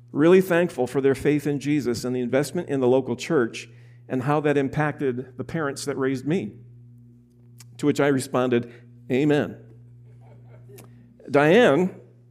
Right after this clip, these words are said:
said, "Yes, today is their birthday, my first without my mom here.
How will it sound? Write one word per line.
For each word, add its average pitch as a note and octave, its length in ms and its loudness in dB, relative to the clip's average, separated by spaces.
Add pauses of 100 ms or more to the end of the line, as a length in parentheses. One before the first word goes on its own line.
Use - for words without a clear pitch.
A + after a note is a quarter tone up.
said, B2+ 520 2 (460)
"Yes, C3 560 -2 (160)
today C#3 400 2
is E3 140 -2
their E3+ 100 -2
birthday, B2 600 -2 (400)
my B2+ 140 0
first D#3 400 -2
without C3 320 -2
my C3 160 0
mom A2+ 260 -2
here. A#2 320 -4